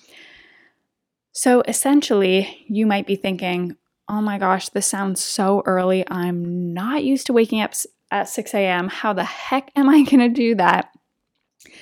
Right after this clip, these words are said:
Let's start off by rewinding and going to the night before. Just like that quote from Lewis Howes said, "Make today day one instead of waiting for one day."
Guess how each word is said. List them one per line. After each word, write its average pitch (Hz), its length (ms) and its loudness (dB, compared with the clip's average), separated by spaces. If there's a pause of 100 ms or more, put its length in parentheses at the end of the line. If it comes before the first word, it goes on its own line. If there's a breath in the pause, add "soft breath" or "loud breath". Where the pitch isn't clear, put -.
(320 loud breath)
Let's 208 320 -2
start 262 200 2
off 220 320 0
by 196 160 0
rewinding 180 720 -2
and 185 160 -6
going - 280 -2
to - 120 -10
the 170 140 -2
night 165 340 -6
before. - 460 0 (960 loud breath)
Just - 200 -4
like 240 160 0
that 240 220 -2
quote 202 280 0
from 196 220 -2
Lewis 185 220 -4
Howes 175 420 -2
said, 175 420 2
"Make 202 300 -4
today 196 540 -2
day 185 180 0
one 170 360 -4
instead 175 360 -4
of 175 140 -4
waiting 175 280 -4
for - 380 -4
one 170 360 -6
day." - 340 -2